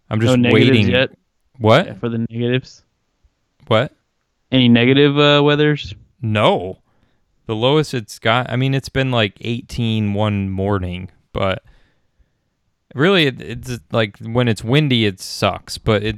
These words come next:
Speaker 1: it's only been windy, really windy a couple times, too, so, I mean, uh, it's not ideal. It's not like we can really go outside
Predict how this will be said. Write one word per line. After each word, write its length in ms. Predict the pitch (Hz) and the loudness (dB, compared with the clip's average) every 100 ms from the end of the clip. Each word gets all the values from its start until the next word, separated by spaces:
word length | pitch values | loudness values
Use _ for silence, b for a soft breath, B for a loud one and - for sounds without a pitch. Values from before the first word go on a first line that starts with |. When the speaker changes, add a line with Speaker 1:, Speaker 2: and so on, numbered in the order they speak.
| 110 | -10
Speaker 1:
it's 280 | 113 120 - | -6 -6 -2
only 220 | 147 139 | -2 -2
been 220 | 127 120 | -2 -2
windy, 440 | 110 127 151 110 107 | -2 -2 0 0 -2
really 360 | 107 113 123 | -6 -4 -4
windy 340 | 101 107 139 117 | -4 -6 -6 -6
a 60 | 92 | -8
couple 260 | 127 143 | -10 -10
times, 400 | - 98 90 92 | -10 -10 -10 -14
too, 340 | - 120 135 95 | -12 -10 -8 -10
so, 380 | - - 95 90 B B B B B B B B B B B B _ | -10 -6 -6 -8 B B B B B B B B B B B B _
I 100 | - | -4
mean, 160 | 143 127 | -2 -2
uh, 320 | - 123 127 | -6 -8 -8
it's 180 | 131 - | -6 -4
not 200 | 147 156 | 0 2
ideal. 600 | 117 92 107 117 117 95 | 2 0 -2 0 0 0
It's 160 | 98 85 | -4 -4
not 180 | 113 104 | -4 -2
like 140 | 104 | -4
we 120 | 104 | -6
can 160 | 101 110 | -6 -4
really 220 | 104 107 | -2 -4
go 240 | 87 110 104 | -2 0 0
outside 440 | 92 - 104 107 | -2 -6 -4 -2